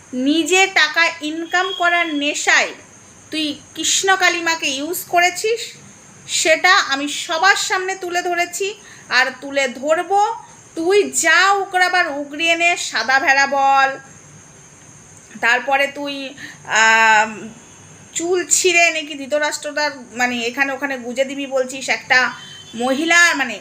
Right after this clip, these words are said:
সরি, মহিলা নয়, তুই তো মহিলা, মেয়ে ছেলে, সায়াতোলা মেয়ে ছেলে তুই একটা। সব থেকে বড় ব্যাপার হলো তুই সায়াতোলা মেয়ে ছেলে, ঠিক আছে? আম, তোর বর থাকতে অন্য পুরুষ এসে মন্দিরে চুমু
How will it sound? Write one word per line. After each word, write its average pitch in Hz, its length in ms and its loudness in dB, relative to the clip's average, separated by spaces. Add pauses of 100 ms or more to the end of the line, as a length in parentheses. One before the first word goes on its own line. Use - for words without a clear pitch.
(180)
সরি, 220 180 0 (120)
মহিলা 285 340 2
নয়, 190 160 -6
তুই 262 140 -16
তো 285 40 -4 (100)
মহিলা, 285 360 -2 (680)
মেয়ে 294 260 0
ছেলে, 233 180 0 (100)
সায়াতোলা 254 520 2
মেয়ে 254 220 -6
ছেলে 247 240 -4
তুই 240 100 -4 (120)
একটা। - 200 -4 (720)
সব 247 200 0
থেকে 294 140 2 (100)
বড় 269 180 4
ব্যাপার 285 260 0
হলো 320 200 0
তুই 339 100 -6 (140)
সায়াতোলা 294 640 0
মেয়ে 233 260 -8
ছেলে, 170 200 -12 (160)
ঠিক 320 120 -6 (100)
আছে? 277 180 -4 (680)
আম, 208 300 2 (1300)
তোর 349 200 2 (160)
বর 269 160 2 (160)
থাকতে 339 320 -2 (1000)
অন্য 285 140 0 (160)
পুরুষ 294 260 -4 (140)
এসে 330 200 -2 (640)
মন্দিরে 269 340 -4 (120)
চুমু 330 220 -6